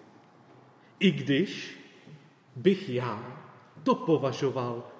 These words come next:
za svoje vlastní. V tomto ohledu je to cizí. Je to učení, které klidně může být moje.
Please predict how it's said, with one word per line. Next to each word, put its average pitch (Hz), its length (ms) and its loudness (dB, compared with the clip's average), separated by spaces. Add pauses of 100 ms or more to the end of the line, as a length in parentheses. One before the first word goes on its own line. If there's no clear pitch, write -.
za 123 140 -4
svoje 131 420 0
vlastní. 131 580 -2 (880)
V - 40 -20
tomto 139 260 -2
ohledu 123 420 0 (260)
je 131 80 -6
to 131 140 -4
cizí. 120 440 -4 (2750)
Je 143 80 -4
to 151 100 -2
učení, 196 440 2
které 175 280 -2
klidně 254 340 0
může 226 260 2
být 202 200 -4
moje. 196 320 -4